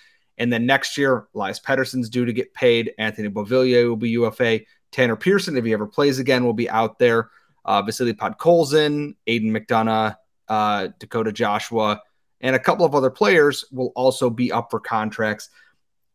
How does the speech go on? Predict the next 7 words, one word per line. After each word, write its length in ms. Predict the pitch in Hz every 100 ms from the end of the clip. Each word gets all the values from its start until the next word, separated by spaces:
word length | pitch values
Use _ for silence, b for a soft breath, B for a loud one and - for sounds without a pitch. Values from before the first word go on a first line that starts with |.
| -
The 160 | 123
Canucks 500 | 156 170 160 196 -
need 240 | 156 170 175
to 140 | 160
fix 340 | - 151 147 -
this 240 | 131 -
roster. 560 | 107 107 - 180 240